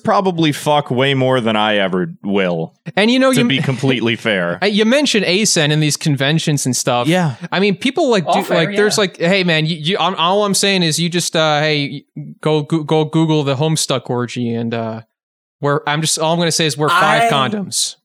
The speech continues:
Speaker 3: I, I remember the asens I went to, they would always have Toho orgies. And even worse than that, I remember, like, post, I think, Me Too, they had Tobuscus as a guest star.
Speaker 2: Wait, who's Tobuscus? That sounds familiar.
Speaker 1: That sounds familiar. I don't know.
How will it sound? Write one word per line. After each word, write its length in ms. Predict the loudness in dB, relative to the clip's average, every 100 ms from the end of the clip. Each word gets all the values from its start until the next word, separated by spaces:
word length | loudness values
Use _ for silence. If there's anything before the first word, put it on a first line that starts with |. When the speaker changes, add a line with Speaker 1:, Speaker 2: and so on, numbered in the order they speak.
| _
Speaker 3:
I, 200 | -2 -2
I 200 | 0 0
remember 640 | 2 0 0 0 0 -2 -4
the 200 | -4 -2
asens 480 | -2 -4 -4 -2
I 140 | -2 0
went 240 | -2 -4 -4
to, 180 | -2
they 140 | 0 0
would 100 | 0
always 240 | 0 0
have 140 | -2 -4
Toho 500 | -4 -4 -2 -2 -4
orgies. 920 | -4 -6 -8 -10 -10 -10 -8 -6 -8 -12 _ -4
And 380 | -2 0 -2 -2
even 280 | -2 2
worse 240 | 2 2 0
than 100 | 0
that, 300 | 0 0 0
I 60 | 0
remember, 420 | 0 0 0 0
like, 300 | 0 -2 -4
post, 500 | -4 0 0 0 -2
I 80 | -2
think, 220 | -4 -4
Me 260 | -2 -2 -4
Too, 300 | -4 -2 0
they 140 | 0
had 220 | 0 0
Tobuscus 720 | -2 -4 0 -2 -2 -4 -4 -2
as 120 | -4
a 60 |
guest 300 | -4 -2 -2 -2
star. 540 | -4 -2 0 -2 -6 _ _ _ _ -2
Speaker 2:
Wait, 100 | 0
who's 180 | 0
Tobuscus? 680 | -2 -4 0 -2 -2 -4 -6
That 100 | -6
sounds 260 | -4 -4 -2
familiar. 400 | -4 -4 -2 -2
Speaker 1:
That 60 | 0
sounds 260 | -2 -2
familiar. 440 | -4 -4 -4 -4 -4
I 60 |
don't 140 | -4 -6
know. 320 | -6 -8 -10